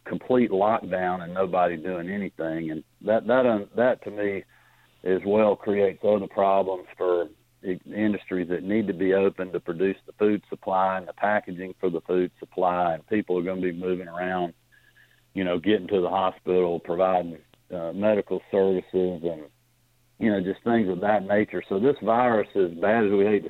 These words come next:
say it, it's here. I believe it's been here since December, January, or January before we even knew it. And we can't just, you know, crawl in an apartment somewhere and hide from it. We gotta take this thing head on. We gotta be smart. The community's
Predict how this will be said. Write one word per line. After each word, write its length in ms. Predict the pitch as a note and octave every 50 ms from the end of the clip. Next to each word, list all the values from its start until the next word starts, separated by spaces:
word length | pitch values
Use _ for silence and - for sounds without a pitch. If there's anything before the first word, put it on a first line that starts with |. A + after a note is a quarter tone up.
| -
say 220 | - A2 A#2 A#2 G#2+
it, 80 | F#2+
it's 140 | F2+ D#2+ - -
here. 340 | - G2 G2+ G#2 G#2+ A2+ G#2+ - _ _ _ _ _ _ _ _
I 100 | - F2+
believe 280 | G2 G#2 G#2+ G#2+ G#2+ G2
it's 140 | F#2 E2+ -
been 200 | F2 F2 G2 G2+
here 260 | G2+ G2 G2+ G#2 G2+ - -
since 140 | F#2+ F2 - E2+
December, 560 | E2 F#2 G2 F#2+ - - G2 G2+ G2 F2+ F2+ F2
January, 580 | D2+ D#2+ E2+ F#2+ F#2+ G2+ G#2 G2+ G2 F#2+ F#2 -
or 140 | - F#2 E2+
January 640 | E2 D#2+ F#2 F#2 G2 G2+ G2+ F#2+ F2+ F2 F2+ F2+ F#2
before 420 | F2+ E2+ E2+ - - F#2+ F#2+ F#2+ F2+
we 160 | F2+ F#2 F#2 F#2+
even 200 | E2+ E2+ E2+ E2+
knew 220 | F#2 G2+ A2 G#2+
it. 100 | F#2+ F#2 - _ _ _ _ _ _ _ _ _ _
And 140 | - F2+ F#2
we 100 | G2 G#2+
can't 280 | - - C3 A#2+ A2 F#2+
just, 160 | G#2 G2+ - - -
you 200 | - - F#2+ G2
know, 140 | G2 F2+
crawl 460 | F2+ - - - G2+ G#2 G#2+ G#2 G2+ G2+
in 100 | F#2+ F#2
an 220 | F2 E2+ E2 - -
apartment 560 | F2 E2 - - A2+ A#2 B2 - F#2+ F#2 - _ -
somewhere 440 | G#2 F#2+ F#2 F#2 F#2+ F#2+ F#2+ F#2+
and 120 | F#2 F2 -
hide 300 | G2 G#2 A2+ A#2 A2+ F2+ -
from 240 | F#2 F#2 F2+ F2 E2
it. 60 | D#2+
We 120 | F#2 G2+
gotta 220 | G#2+ A2+ A2 G2 - -
take 220 | A2+ G#2 G2+ -
this 100 | G2+ F#2+ - _
thing 300 | - G#2+ G#2 G2+ G2+ F#2 - _ _ _ _ _ _ _ _ _ _
head 200 | - A2+ A2 G#2
on. 220 | G#2 G#2+ A#2 A#2+ A2+
We 100 | G2+ F#2
gotta 240 | G2+ G2+ G2 F#2+
be 180 | F2 F2+ G2+ - - -
smart. 360 | - G2 G#2 G#2+ A#2 B2 - -
The 120 | - F2+
community's 560 | - - G2 G2 G#2+ A2+ A2+ G#2 G#2 G2+ F#2